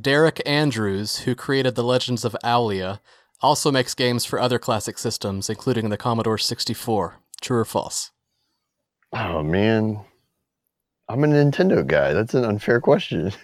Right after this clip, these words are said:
Speaker 2: <laughs> I'm gonna say true, because I'm under the impression that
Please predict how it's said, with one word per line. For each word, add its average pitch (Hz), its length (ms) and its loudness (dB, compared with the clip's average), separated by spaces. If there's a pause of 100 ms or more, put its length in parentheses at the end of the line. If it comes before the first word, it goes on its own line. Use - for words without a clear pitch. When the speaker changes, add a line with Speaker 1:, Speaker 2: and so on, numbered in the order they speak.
(500)
Speaker 2:
<laughs> - 600 -16
I'm 180 120 8
gonna 233 160 8
say 160 220 8
true, 101 400 4
because 117 800 4 (280)
I'm 131 180 4
under 156 240 6
the 143 140 4
impression 123 960 6
that 95 260 4